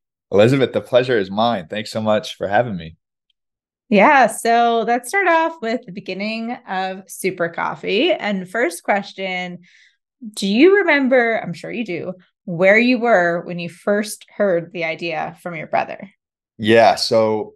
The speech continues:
Speaker 1: I was graduating college up at Colgate University. It was, like, the big graduation weekend, and my brother was there. I knew he was, like, working on something in his dorm room, but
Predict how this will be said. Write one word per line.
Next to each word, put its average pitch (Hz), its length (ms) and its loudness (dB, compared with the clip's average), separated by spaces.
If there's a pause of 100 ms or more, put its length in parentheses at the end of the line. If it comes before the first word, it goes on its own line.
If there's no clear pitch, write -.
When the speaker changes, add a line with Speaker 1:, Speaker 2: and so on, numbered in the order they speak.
(120)
Speaker 1:
I 117 160 4
was 135 720 0
graduating 113 680 2
college 101 440 2
up 98 140 -8
at 98 220 -4
Colgate 101 340 -6
University. 98 640 -6
It - 20 -2
was, 90 260 -8
like, 92 200 -4
the 90 80 -16
big 98 420 -4
graduation 98 640 0
weekend, 90 520 -6
and 85 220 -12 (300)
my 98 100 0
brother 104 560 0
was 92 260 -10
there. 95 720 2
I 101 80 -8
knew 113 160 -4
he 127 160 0
was, 123 140 -4
like, 110 260 2 (160)
working 104 360 -4
on 107 100 0
something 101 280 -6
in 101 120 -8
his 87 100 -12
dorm 90 340 -4
room, 127 200 -2
but 101 240 0